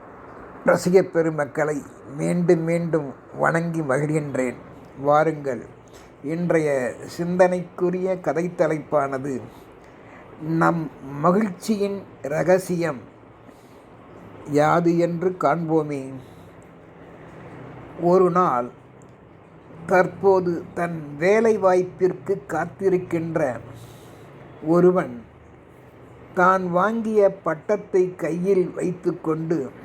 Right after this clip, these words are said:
அந்த பட்டத்துக்குரிய நபரான குட்டியப்பன் என்பவன் தனது மனதளவிலும்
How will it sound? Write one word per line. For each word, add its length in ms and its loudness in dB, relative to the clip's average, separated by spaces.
அந்த 640 0
பட்டத்துக்குரிய 1200 2
நபரான 720 2
குட்டியப்பன் 760 -2
என்பவன் 600 -2
தனது 480 2
மனதளவிலும் 1000 2